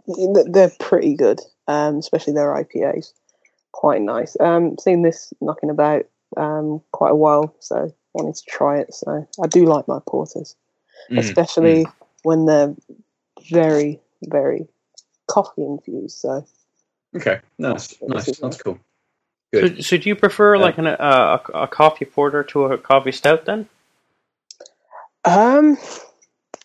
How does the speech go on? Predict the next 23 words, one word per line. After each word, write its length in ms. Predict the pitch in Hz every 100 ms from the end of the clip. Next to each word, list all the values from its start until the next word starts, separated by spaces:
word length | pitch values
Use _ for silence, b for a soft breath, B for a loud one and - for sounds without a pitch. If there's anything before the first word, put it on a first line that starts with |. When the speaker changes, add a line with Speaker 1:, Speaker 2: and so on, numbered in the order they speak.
| _ _ 170
Speaker 3:
I 60 |
mean, 140 | 151 151
the, 80 |
Speaker 1:
I 20 | 214
like 100 | 302
Speaker 3:
the 40 |
Speaker 1:
them 40 | 262
Speaker 3:
ones. 300 | 156 254 294
Speaker 1:
both, 80 |
to 60 | -
be 100 | 160
honest. 380 | - 202 - - _ _ _ _ _ _
I 40 | -
Speaker 3:
Yeah, 80 | 175
Speaker 1:
like 100 | 139
Speaker 3:
I'm 60 | 127
Speaker 1:
them 60 |
Speaker 3:
just 120 | 117 220
Speaker 1:
both. 40 |
Speaker 3:
curious 320 | 139 127 -
which, 180 | - -
Speaker 1:
Yeah. 100 | 107
Speaker 3:
um, 220 | 98 92